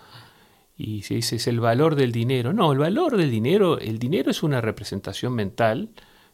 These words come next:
es una, un constructo que representa un trabajo, porque en definitiva el dinero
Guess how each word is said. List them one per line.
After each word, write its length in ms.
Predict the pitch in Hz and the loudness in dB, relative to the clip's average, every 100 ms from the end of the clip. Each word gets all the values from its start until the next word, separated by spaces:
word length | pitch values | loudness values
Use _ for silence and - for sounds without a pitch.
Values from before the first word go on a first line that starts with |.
| _ | _
es 200 | 110 - | -12 -6
una, 380 | 110 104 98 107 | -4 -2 -4 -4
un 160 | 123 120 | -2 0
constructo 640 | 120 110 - 165 180 - | 0 -2 0 0 0 -2
que 100 | 180 | 0
representa 920 | 131 113 113 104 - 170 170 156 196 202 - - _ _ _ _ _ | 0 0 -2 -2 2 4 2 0 -2 -2 -14 -20 _ _ _ _ _
un 180 | 135 117 | -2 0
trabajo, 580 | 110 113 131 - - - | 4 6 6 2 -10 -10
porque 220 | - 107 | -6 -4
en 80 | 113 | -4
definitiva 580 | 113 113 120 117 151 160 | -4 -4 -4 -4 0 2
el 80 | 147 | 2
dinero 480 | 127 151 160 151 | 2 2 4 2